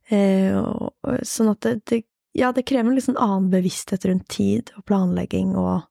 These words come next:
og hva man har mulighet til å gjøre. Ja, man eier ikke sin, det er som du sa, man eier ikke sin tid på samme måte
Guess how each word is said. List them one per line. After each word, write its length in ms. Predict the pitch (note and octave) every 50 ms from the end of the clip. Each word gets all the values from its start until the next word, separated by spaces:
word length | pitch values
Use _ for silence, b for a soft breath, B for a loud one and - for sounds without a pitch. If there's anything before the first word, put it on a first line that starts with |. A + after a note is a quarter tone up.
| _ _ _ _ _ -
og 140 | G3+ F#3+ F#3
hva 180 | F3+ F3+ F3 F3
man 180 | F3 F3+ F#3 F3+
har 100 | F3+ F3+
mulighet 400 | F3+ F#3+ F#3+ F#3 F#3 - F#3+ - -
til 180 | - G#3+ G#3 G3+
å 20 |
gjøre. 240 | G3 F#3 F#3 G3+ A#3+ - -
Ja, 120 | - C4+ C#4
man 160 | C4 C#4 C#4
eier 400 | - G#3+ G3+ F#3+ F#3+ G3+ G3 -
ikke 160 | - - - C#4
sin, 180 | - - C4
det 100 | B3+ C4+
er 100 | C#4 D4
som 200 | D4 - C#4+ C4+
du 100 | B3 A#3+
sa, 180 | A3 - A3+ A3+ A#3
man 200 | B3+ C4 B3 A#3+
eier 300 | G3+ G3 G3+ G#3 G#3 G3
ikke 200 | F#3+ - - A3+
sin 200 | - A#3 G#3+ G3
tid 240 | - - G3+ G3 -
på 140 | - - -
samme 240 | - G3 G3 G3 F#3+
måte 400 | F#3+ F#3+ F#3 - - - C4+